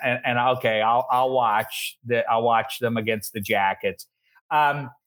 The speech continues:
to answer your question, though, all along up until last night, what I, what I, what I always say is,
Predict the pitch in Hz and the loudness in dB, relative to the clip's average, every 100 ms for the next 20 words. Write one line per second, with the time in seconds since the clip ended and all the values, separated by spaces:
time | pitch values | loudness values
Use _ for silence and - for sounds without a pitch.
0 | _ 185 214 220 214 180 - 165 160 160 | _ 0 0 2 2 0 2 2 2 0
1 | 170 165 160 156 156 151 156 151 147 143 | -2 0 2 2 2 2 2 2 2 2
2 | 147 143 139 135 127 135 127 120 113 - | 2 0 0 -2 0 0 2 2 0 0
3 | 117 104 104 113 113 117 - 127 123 127 | 0 0 0 2 0 -2 0 2 2 0
4 | 135 127 123 110 98 - 95 85 - - | 0 2 2 0 -2 -4 -4 -6 -10 -20